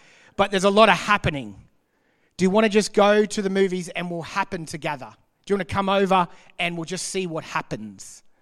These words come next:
These small tables are not gonna just happen. We're gonna be intentional about 'em. Those blueberry muffins that you wanna bake for small table Sunday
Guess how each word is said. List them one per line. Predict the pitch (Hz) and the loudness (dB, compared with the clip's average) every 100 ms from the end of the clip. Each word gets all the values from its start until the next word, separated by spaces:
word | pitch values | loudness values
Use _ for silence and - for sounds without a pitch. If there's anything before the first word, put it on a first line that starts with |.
| _ _ _ _ _ _ _ _ _ _ _ _ _ - | _ _ _ _ _ _ _ _ _ _ _ _ _ -2
These | 185 175 | -2 0
small | 202 175 | -2 -2
tables | - 180 165 160 139 | 0 0 0 -2 -2
are | |
not | 151 165 - | 0 0 -2
gonna | 160 143 | -8 -8
just | 143 - | -10 -8
happen. | - 156 - 135 135 _ _ _ | -6 -6 -8 -12 -12 _ _ _
We're | 147 | -14
gonna | 131 139 | -10 -8
be | 135 | -8
intentional | 127 127 143 127 - 120 | -10 -12 -12 -12 -12 -12
about | 117 113 107 | -12 -14 -16
'em. | 104 120 _ _ _ _ - | -18 -20 _ _ _ _ 4
Those | 165 160 | 4 4
blueberry | 185 175 170 160 156 | 6 6 6 0 0
muffins | 160 160 160 135 | -2 -2 -6 -6
that | 147 | -6
you | 147 | -6
wanna | 147 | -6
bake | 123 147 151 - | -6 -6 -6 -10
for | - 131 | -16 -14
small | 165 143 | -12 -12
table | - 143 139 131 | -12 -10 -10 -10
Sunday | - 139 127 120 | -12 -12 -10 -12